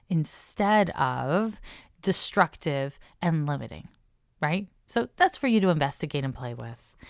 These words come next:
Now, on the fifteenth, we have a Venus square to Uranus. You're gonna be feeling it a few days building up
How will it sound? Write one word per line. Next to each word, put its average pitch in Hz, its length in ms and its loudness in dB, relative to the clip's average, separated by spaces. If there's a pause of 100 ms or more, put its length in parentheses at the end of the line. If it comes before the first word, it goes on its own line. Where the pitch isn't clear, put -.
(400)
Now, 214 300 6
on 233 260 8
the 269 100 6
fifteenth, - 1080 0
we 196 160 2
have 196 120 2
a 180 60 8
Venus 208 720 4
square 175 680 0
to - 120 -4
Uranus. 147 460 -2
You're 190 80 -6
gonna 196 140 2
be 170 40 -2
feeling 156 320 -2
it 143 100 -4
a - 40 -10
few - 200 -6
days 131 240 -4
building - 360 -4
up 254 180 4